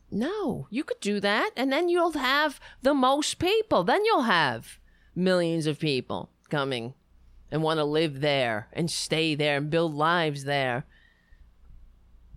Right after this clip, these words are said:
If you can make it in Kentucky, you can make it anywhere.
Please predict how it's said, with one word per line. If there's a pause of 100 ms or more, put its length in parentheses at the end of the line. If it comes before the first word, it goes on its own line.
(240)
If
you
can
make
it
in
Kentucky,
you
can
make
it
anywhere.